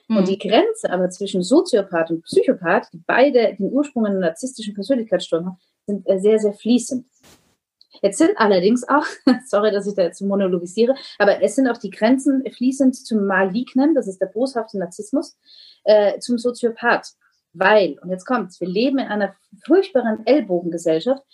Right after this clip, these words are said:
Speaker 2: in der die Werte, ähm, also zeitweise ziemlich mit Füßen getreten werden. Da wir uns alle hier und da mal narzisstisch verhalten, fallen jetzt, ähm, Menschen mit einer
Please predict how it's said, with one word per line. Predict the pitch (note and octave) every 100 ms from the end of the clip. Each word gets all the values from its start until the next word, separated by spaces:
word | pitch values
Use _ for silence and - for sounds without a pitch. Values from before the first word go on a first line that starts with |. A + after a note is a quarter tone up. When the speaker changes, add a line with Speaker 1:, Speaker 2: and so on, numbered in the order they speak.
| _ -
Speaker 2:
in | G#3
der | G#3
die | G3+ F#3
Werte, | F3 A3+ B3+ B3 A#3 F#3
ähm, | G#3 A3 A3 A3 _ _ _ _ _ _ _ _ _ _ _ _ _ _ B3+
also | A#3+ A#3+
zeitweise | A#3 A#3 A#3+ A3 -
ziemlich | C#4 B3+
mit | A#3+ -
Füßen | C#4 B3+ F3+
getreten | - D#3+ C#3 C#3+
werden. | C3 C3 - _ -
Da | G#3 C4+ D4
wir | C#4
uns | C4+ C4 -
alle | A#3+ B3+ F#3+
hier | - C4 C#4+
und | A#3+ A#3+
da | A3+ B3+
mal | A3+ G#3
narzisstisch | G3 - D#4 - B3+ -
verhalten, | - A3 A3+ - A#3+ C4+ C4+ G3+ C#4 - _ _ _ _
fallen | - A#3+ E4 A3+
jetzt, | F#3 - - _ -
ähm, | D#3 F3 F3+ F3
Menschen | E3+ F#3+ D#4+ - C4
mit | -
einer | G3+ G3 F3